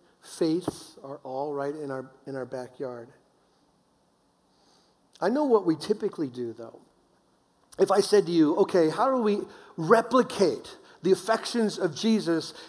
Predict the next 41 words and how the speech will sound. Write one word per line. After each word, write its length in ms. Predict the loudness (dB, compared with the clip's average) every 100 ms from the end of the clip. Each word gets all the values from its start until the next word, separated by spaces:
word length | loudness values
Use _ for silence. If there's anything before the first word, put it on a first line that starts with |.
| -4
and 100 | -2
how 240 | 0 0
he 200 | 0 -2 -4 -12 -2
cared 360 | 8 10 10 6
for 120 | 6
those 480 | 8 10 8 4 -12 4
in, 160 | 4 6
in 120 | 6
the 80 | 6
world?" 420 | 6 6 6 2
we 140 | 2 4
would 320 | 4 2 -10
probably 500 | 2 4 6 4 2
instinctively 580 | 2 -2 -4 -2 -2 -2
think, 300 | -4 -6 -8 -18 -20 _
"Well, 140 | -16 -16 -12
let, 260 | -12 -12 -10
let's 320 | -10 -10 -10
let 160 | -10
it 80 | -10
be 60 | -10
comfortable." 540 | -10 -10 -10 -14 -16 _ _ _ _ _ _ _ _ -4
Like, 140 | 0
I'll 160 | 2 4
go 120 | 4
to 80 | 2
people, 360 | 0 -2 -2
the 80 | -2
world, 300 | 0 2 2
I'll 160 | 2 0
define 400 | -2 -4 -2 0
world 160 | 0
this 180 | -2 -4
way. 140 | -6 -6 -10 -20 _ -6
People 300 | -6 -4 -4
like 280 | 0 0 2
me, 160 | 0
but, 380 | 2 0 0 -4 -20 -20 _ _ _ _
but 160 | -8 -4
don't 160 | -2
believe. 340 | 0 2 2